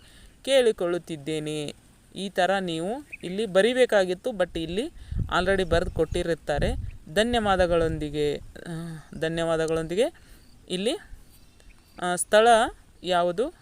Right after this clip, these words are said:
ಅದನ್ನು ಕೊಡಬೇಕು, ದಿನಾಂಕವನ್ನು ಹಾಕಬೇಕು, ಮತ್ತು ತಮ್ಮ ವಿಶ್ವಾಸಿಕರು, ಇಲ್ಲಿ ತಮ್ಮ ಸಹಿಯನ್ನ ಮಾಡ್ಬೇಕು, ಇನ್ಸಿಯಲ್ ಅಂತ. ಆಮೇಲೆ ನ್-,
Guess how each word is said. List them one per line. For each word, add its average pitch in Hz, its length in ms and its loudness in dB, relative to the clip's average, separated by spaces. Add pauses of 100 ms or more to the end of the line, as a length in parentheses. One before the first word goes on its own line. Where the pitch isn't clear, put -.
ಅದನ್ನು 160 260 -6
ಕೊಡಬೇಕು, 151 480 -4 (420)
ದಿನಾಂಕವನ್ನು 165 680 -4
ಹಾಕಬೇಕು, 151 540 -8 (420)
ಮತ್ತು 208 260 -4
ತಮ್ಮ 196 300 2
ವಿಶ್ವಾಸಿಕರು, 160 1200 0 (460)
ಇಲ್ಲಿ 185 240 -6 (460)
ತಮ್ಮ 175 200 2 (440)
ಸಹಿಯನ್ನ - 1080 0
ಮಾಡ್ಬೇಕು, 151 600 -4 (200)
ಇನ್ಸಿಯಲ್ 156 460 -4
ಅಂತ. 143 220 -6 (580)
ಆಮೇಲೆ 226 300 0
ನ್-, 214 180 -4